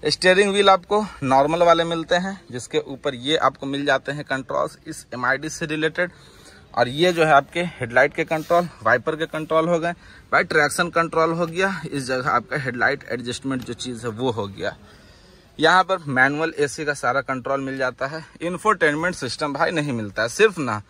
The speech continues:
दो कमी रह जाती है, Infotainment system, दूसरा चाबी। ये चीज़ मिल गई इस गाड़ी को जिस दिन, या फिर आप काम करा लेते हो बाहर से जाके, तो भाई कोई इसे छाटेगा नहीं,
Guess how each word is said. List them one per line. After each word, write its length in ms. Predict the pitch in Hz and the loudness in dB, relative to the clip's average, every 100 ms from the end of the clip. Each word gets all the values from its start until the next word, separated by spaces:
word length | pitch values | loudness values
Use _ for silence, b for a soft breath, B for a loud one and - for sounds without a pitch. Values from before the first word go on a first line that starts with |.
| b b b | b b b
दो 200 | 143 190 | 4 4
कमी 280 | 190 135 127 | 6 2 0
रह 160 | 117 117 | 0 0
जाती 320 | 110 101 113 | 0 -2 -8
है, 180 | 110 110 - _ _ B B _ | -12 -12 -16 _ _ B B _
Infotainment 680 | 190 208 226 202 185 180 | -2 4 4 6 2 2
system, 420 | 170 180 - 202 208 - 131 | 0 -2 2 0 0 -10 -4
दूसरा 300 | 135 - 135 | -4 0 0
चाबी। 440 | - 110 104 113 110 b b b | 2 2 0 -12 -16 b b b
ये 200 | 135 185 | 2 2
चीज़ 220 | 196 196 | 4 0
मिल 200 | 180 175 175 | -2 -2 4
गई 160 | 165 | 4
इस 200 | 156 135 | 4 -2
गाड़ी 280 | 117 110 113 | 2 4 2
को 120 | 107 | -6
जिस 180 | 113 160 | -4 -2
दिन, 280 | 131 107 95 - _ _ _ b b b b | -2 -6 -10 -12 _ _ _ b b b b
या 120 | 135 | 4
फिर 200 | 165 185 - | 4 2 6
आप 220 | 151 156 _ | 4 4 _
काम 220 | - 160 175 | 4 4 6
करा 240 | 156 147 | 6 6
लेते 300 | 151 131 135 | 6 -2 -4
हो 140 | 139 175 | -4 2
बाहर 280 | 127 131 | 4 4
से 140 | 113 110 | -2 -4
जाके, 280 | 98 95 98 - _ b b b b _ | -6 -8 -14 -16 _ b b b b _
तो 140 | - 180 | 2 6
भाई 160 | 180 185 - | 6 4 4
कोई 200 | 185 185 | 4 4
इसे 260 | - - 160 | 0 -2 -4
छाटेगा 500 | - 123 113 123 120 | 2 2 4 2 2
नहीं, 320 | 113 113 | -4 -8